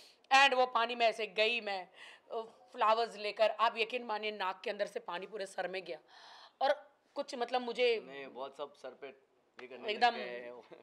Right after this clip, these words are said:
Speaker 1: नोज से एकदम पानी
Speaker 2: मैं भी
Speaker 1: ऐसे
Speaker 2: डर गया,
Speaker 1: निकाला।
Speaker 2: मैं बोला, "बाप रे, क्या हो गया? पानी अंदर चला गया सर
Speaker 1: पूरा
Speaker 2: में।"
Speaker 1: आप ऐसे जाते हैं ना, आपको सांस, आपके पानी ऐसे,
Speaker 2: मुंह
Speaker 1: आप
Speaker 2: खु-,
Speaker 1: ऐसे जाते हैं
Speaker 2: मुंह
Speaker 1: तो
Speaker 2: खुला था actually इसके लिए।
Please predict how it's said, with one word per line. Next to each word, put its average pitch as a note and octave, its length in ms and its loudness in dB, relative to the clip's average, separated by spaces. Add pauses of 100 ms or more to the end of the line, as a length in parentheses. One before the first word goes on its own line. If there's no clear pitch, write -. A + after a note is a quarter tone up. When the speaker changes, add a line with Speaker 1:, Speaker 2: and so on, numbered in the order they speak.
Speaker 1:
नोज A3+ 220 -4
से A3+ 200 -6
एकदम G3+ 340 -6
पानी F#3+ 220 -8
Speaker 2:
मैं G3 100 -14
भी B2 40 -10
Speaker 1:
ऐसे D#3 140 -10
Speaker 2:
डर D3 100 -2
गया, - 20 -4
Speaker 1:
निकाला। D#3 260 -4
Speaker 2:
मैं D3 100 -10
बोला, D3+ 80 -6
"बाप C#3+ 260 -14
रे, D3 60 -18
क्या C#3+ 140 -10
हो C#3+ 100 -8
गया? C#3+ 100 -10
पानी C#3 300 -10
अंदर C#3 160 -14
चला C3 220 -14
गया C#3 100 -12
सर - 140 -18
Speaker 1:
पूरा E4 160 6
Speaker 2:
में।" E4 60 6
Speaker 1:
आप E4+ 120 4
ऐसे D#4 220 4
जाते C#4+ 260 2
हैं D#4 60 -4
ना, C#4+ 80 -4
आपको E4+ 240 -6
सांस, B3 360 -10
आपके A#3+ 220 -10
पानी A3 380 -10
ऐसे, A#3+ 220 -18
Speaker 2:
मुंह A3 120 2
Speaker 1:
आप A3+ 80 2
Speaker 2:
खु-, E4 100 -4
Speaker 1:
ऐसे A3+ 240 0
जाते G3 260 -4
हैं F#3 80 -8
Speaker 2:
मुंह F#3 120 -12
Speaker 1:
तो G3+ 60 -8
Speaker 2:
खुला D#3 280 -6
था C#3 140 -10
actually A2+ 260 -20
इसके A2+ 260 -20
लिए। G2+ 140 -20